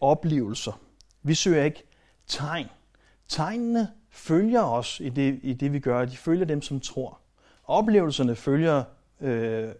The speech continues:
i vores vandring sammen med Jesus. Men vi går ikke fra tegn til tegn og oplevelse til oplevelse. Sådan, så vi kan holde os, øh, flyvende på de her oplevelser, for det er ikke dem, der ændrer os. Det, der ændrer os, det er at tage imod Jesus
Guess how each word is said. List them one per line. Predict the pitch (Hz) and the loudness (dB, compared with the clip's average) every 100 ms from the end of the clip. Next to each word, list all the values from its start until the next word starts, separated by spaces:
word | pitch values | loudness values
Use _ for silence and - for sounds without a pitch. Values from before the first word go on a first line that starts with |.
| - | -8
i | 127 | -4
vores | 117 117 131 | -2 -2 0
vandring | 123 160 175 147 - | 0 0 -2 -6 -6
sammen | - 123 120 | -6 -4 -4
med | 120 | -4
Jesus. | 120 120 - - - - - - | -4 -8 -14 -18 -20 -20 -16 -4
Men | 127 127 | -2 -2
vi | |
går | 127 151 | -2 -2
ikke | 190 - | -4 -6
fra | 170 | -10
tegn | - 151 170 | -10 -12 -12
til | - 143 | -10 -8
tegn | - 127 147 151 | -8 -12 -14 -8
og | 123 | -4
oplevelse | 135 147 131 127 | -4 -4 -8 -10
til | - 123 | -12 -6
oplevelse. | 113 123 120 - - 110 _ _ _ _ _ _ _ _ _ _ _ _ | -4 -4 -6 -8 -12 -14 _ _ _ _ _ _ _ _ _ _ _ _
Sådan, | - 135 | -4 -2
så | 131 | -2
vi | 127 | -4
kan | 123 113 | -6 -6
holde | 120 120 113 | -2 0 -2
os, | 110 - - _ _ _ _ _ | -4 -10 -14 _ _ _ _ _
øh, | 123 110 110 107 107 107 101 | -4 -2 0 0 -2 -4 -8
flyvende | - - 127 139 147 | -10 -4 2 2 2
på | 131 | 0
de | 113 123 | -6 -8
her | 113 | -8
oplevelser, | 113 120 107 113 | -6 -6 -8 -10
for | 117 - | -16 -12
det | 135 | -12
er | |
ikke | 139 - | -10 -8
dem, | 135 | -10
der | 135 | -10
ændrer | 117 123 127 | -10 -10 -10
os. | 110 - - | -14 -14 -16
Det, | 135 | -12
der | 123 | -6
ændrer | 127 135 | -6 -4
os, | 135 - | -6 -6
det | 131 | -6
er | 127 | -6
at | |
tage | 123 127 | -8 -8
imod | 117 151 | -6 -6
Jesus | 151 143 147 151 - | -6 -8 -8 -12 -14